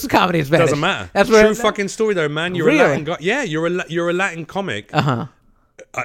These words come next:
Speaker 2: like, I would do a version in Spanish.
Speaker 1: I might try that.
Speaker 2: Subtitles.
Speaker 1: Yeah.
Speaker 2: I'm deadly fucking serious.
Speaker 1: Yeah.
Speaker 2: Because you put down, and I put them on YouTube with the Spanish
Speaker 1: With the
Speaker 2: subtitles.
Speaker 1: Spanish subtitles?
Speaker 2: Fuck yeah.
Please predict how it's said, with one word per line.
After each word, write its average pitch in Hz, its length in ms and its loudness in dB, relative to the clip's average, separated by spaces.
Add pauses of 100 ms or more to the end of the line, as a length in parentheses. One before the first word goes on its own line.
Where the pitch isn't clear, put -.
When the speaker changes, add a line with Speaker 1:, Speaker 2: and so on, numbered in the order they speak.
Speaker 2:
like, 151 260 0
I 151 140 2
would 180 200 -2
do 151 440 -4 (160)
a 139 100 2
version 143 480 0
in 135 200 -8
Spanish. - 560 -10 (100)
Speaker 1:
I - 80 -8
might 170 180 -6
try 147 220 2
that. 202 100 0
Speaker 2:
Subtitles. 98 260 -6
Speaker 1:
Yeah. 190 220 4
Speaker 2:
I'm 156 100 -4
deadly 196 260 0
fucking 175 260 -6
serious. 165 320 4
Speaker 1:
Yeah. 175 40 -10 (300)
Speaker 2:
Because 151 420 -2
you 160 120 -4
put 208 160 0
down, 180 200 -2
and 156 120 -2
I 165 40 0
put - 160 -2
them 165 120 -6
on 156 120 -4
YouTube 139 500 -6 (180)
with 110 100 -8
the 113 60 -6
Spanish 120 500 -2
Speaker 1:
With 92 120 -8
the - 20 -2 (120)
Speaker 2:
subtitles. 139 40 -8
Speaker 1:
Spanish 139 280 -4
subtitles? 151 520 -2
Speaker 2:
Fuck 208 240 0
yeah. 82 180 -6